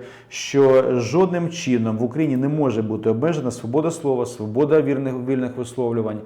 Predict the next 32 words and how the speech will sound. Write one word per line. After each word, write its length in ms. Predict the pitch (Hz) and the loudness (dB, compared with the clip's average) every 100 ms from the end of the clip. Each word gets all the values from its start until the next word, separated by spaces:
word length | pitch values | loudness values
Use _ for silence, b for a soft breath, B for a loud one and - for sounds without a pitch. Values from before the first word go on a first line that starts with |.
| B B B | B B B
І 100 | 175 | -2
базова 500 | 143 170 156 120 113 | 4 6 6 6 0
фундаментальна 640 | 110 127 127 123 127 117 | -2 -4 -2 2 2 2
позиція, 540 | 113 120 110 113 113 107 | 0 0 0 -2 -2 -4
на 140 | 107 | -4
яку 220 | 107 - | -6 -4
ми 140 | 104 104 | -4 -4
посилалися 800 | - - 131 175 196 151 - 113 | -6 -4 2 6 6 4 2 -2
і 60 | |
посилаємося, 1000 | 107 - - 139 170 175 160 139 - 127 123 B B B | -2 -6 -2 0 0 -2 -4 -6 -2 -4 -4 B B B
безсумнівно, 840 | 117 123 - 127 123 123 117 110 110 | -4 -4 0 0 0 0 0 0 -2
це, 480 | - 185 196 190 B B B B 113 | -2 2 2 0 B B B B -4
е, 480 | 113 113 113 110 113 | 0 2 2 0 0
це 180 | - 190 | 2 2
стаття 380 | 190 156 165 | 2 0 2
норм, 240 | 160 147 143 | 4 2 2
пряма 260 | 143 143 | 2 2
норма 240 | 147 139 135 | 2 2 0
Конституції, 840 | 131 117 117 147 139 - 92 92 | -2 -4 -4 -4 -4 -6 -4 -4
е, 160 | 92 92 | -4 -6
стаття 320 | - 120 127 | -6 -2 0
п'ятнадцята, 640 | 120 117 151 175 160 - | 0 0 0 0 -2 0
яка 260 | 123 117 117 | 0 2 0
прямо 580 | - - 139 151 160 131 | -2 2 4 4 2 0
забороняє 760 | 123 123 120 120 127 117 107 | 0 0 0 2 2 2 0
в 100 | 98 | -2
Україні, 480 | 101 113 127 175 127 | -2 0 0 -2 -2
я 100 | 107 | -2
от 120 | 101 | -2
хочу 200 | 107 101 | -6 -6
зараз 240 | 101 104 101 | -4 -4 -6
процитувати, 720 | 104 104 98 117 147 151 | -12 -12 -8 -2 -2 -2